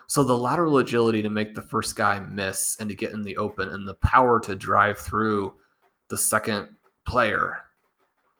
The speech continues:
Just, just incredible. It, it was an amazing play. It was so cool that they won that game.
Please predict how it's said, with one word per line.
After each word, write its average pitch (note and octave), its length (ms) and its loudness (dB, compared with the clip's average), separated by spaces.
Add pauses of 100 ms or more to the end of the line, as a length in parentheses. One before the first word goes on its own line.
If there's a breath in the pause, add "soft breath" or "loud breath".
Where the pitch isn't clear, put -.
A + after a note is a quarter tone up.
(880)
Just, A#2 320 0
just C#3 200 4
incredible. G#2+ 520 4
It, G2+ 120 0
it A#2 40 2
was A2+ 200 0
an A2 40 -2
amazing A#2 560 0
play. F#2+ 360 0
It - 60 -2
was G#2 160 0
so A#2 140 6
cool A2 220 0
that G#2+ 100 0
they G2+ 120 0
won G2 200 -4
that F#2+ 180 -6
game. G2 380 -2